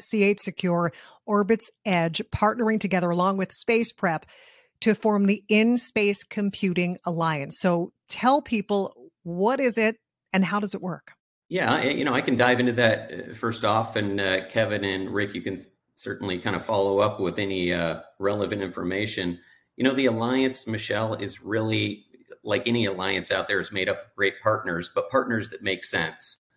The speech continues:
Speaker 2: So if you look at us from a very, very high level, you look at Orbit's Edge is really, you're looking at what the platform might look like.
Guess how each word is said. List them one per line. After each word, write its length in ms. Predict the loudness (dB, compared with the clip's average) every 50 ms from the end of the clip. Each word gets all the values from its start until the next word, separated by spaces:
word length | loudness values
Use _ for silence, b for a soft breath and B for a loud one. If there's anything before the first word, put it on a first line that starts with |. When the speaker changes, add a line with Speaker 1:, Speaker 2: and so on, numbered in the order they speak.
| _ _ _ _ _ _ _ _
Speaker 2:
So 240 | 0 4 6 6 6
if 100 | 6 2
you 120 | 0 2
look 200 | 4 4 6 6
at 140 | 6 6 6
us 140 | 4 0 -2
from 160 | -4 -4 -4
a 40 | -4
very, 280 | -2 0 0 0 0
very 260 | 0 -2 -2 -2 -4 -4
high 220 | -4 -4 -4 -4
level, 520 | -4 0 0 0 0 0 -4 -6 -8 -10 -8
you 120 | -8 -6 -6
look 140 | -2 -2
at 60 | -2 0
Orbit's 420 | 0 -2 -2 -2 -4 -4 -2 -2
Edge 380 | 0 2 2 0 -2 -4 -8 -10
is 160 | -10 -8 -8
really, 600 | -8 -6 -4 -4 -2 -2 0 0 0 0 -2 -8 _ _ _ _ _ _ _
you're 100 | -6 -4
looking 300 | -4 -6 -6 -2 0 0
at 200 | 0 0 -2 -6
what 200 | -8 -8 -6 -6
the 60 | -8
platform 680 | -6 -2 0 0 0 0 -4 -6 -6 -4 -4 -4 -4
might 260 | -4 -4 -6 -6 -6 -10
look 180 | -10 -10 -10
like. 440 | -10 -8 -8 -10 -10 -16 -20 -20